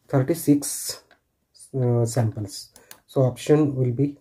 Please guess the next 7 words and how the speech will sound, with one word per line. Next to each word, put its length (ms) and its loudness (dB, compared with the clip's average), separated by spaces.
thirty-six 640 -6
events 380 -2
you 120 -4
could 220 -4
get 220 0
over 140 2
here. 320 -4